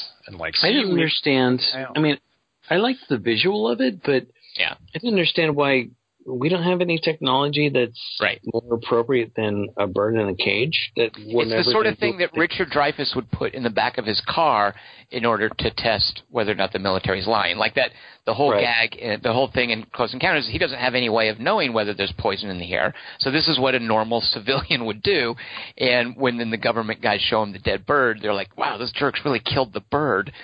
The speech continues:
Speaker 3: to show him, "Yeah, there's poison. You better get out of here." Uh,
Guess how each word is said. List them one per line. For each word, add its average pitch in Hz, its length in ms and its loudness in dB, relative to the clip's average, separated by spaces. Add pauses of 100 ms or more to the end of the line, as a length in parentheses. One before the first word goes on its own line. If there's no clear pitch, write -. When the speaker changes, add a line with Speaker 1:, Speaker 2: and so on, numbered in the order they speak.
(240)
Speaker 3:
to - 80 -4
show 110 320 2
him, 104 280 -2
"Yeah, 117 200 2
there's 123 160 -6
poison. 139 320 0
You 104 80 -4
better 110 160 0
get 107 120 2
out 120 120 2
of 113 80 -2
here." 92 160 -4 (360)
Uh, 104 220 4